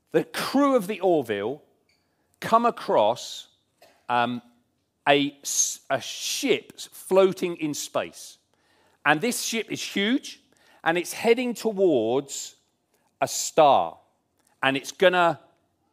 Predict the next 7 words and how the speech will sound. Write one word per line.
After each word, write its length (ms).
crash 500
into 300
this 180
star 380
and 100
be 140
destroyed. 560